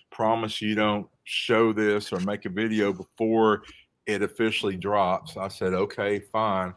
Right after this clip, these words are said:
But I had it. So the Sholey really drove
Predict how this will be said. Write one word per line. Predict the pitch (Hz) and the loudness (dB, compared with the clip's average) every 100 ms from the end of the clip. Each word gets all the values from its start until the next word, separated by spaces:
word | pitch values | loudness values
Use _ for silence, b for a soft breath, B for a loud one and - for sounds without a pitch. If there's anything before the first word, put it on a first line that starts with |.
| b b _ | b b _
But | 101 | 2
I | 95 95 | 4 4
had | 123 131 113 | 2 2 2
it. | 110 - | -2 -4
So | 113 107 104 95 B B | 0 4 4 2 B B
the | 117 | -6
Sholey | 113 - 180 254 170 117 | -4 0 2 4 2 2
really | 117 120 110 | 2 2 2
drove | 90 92 104 143 196 139 | -2 -2 2 4 2 -2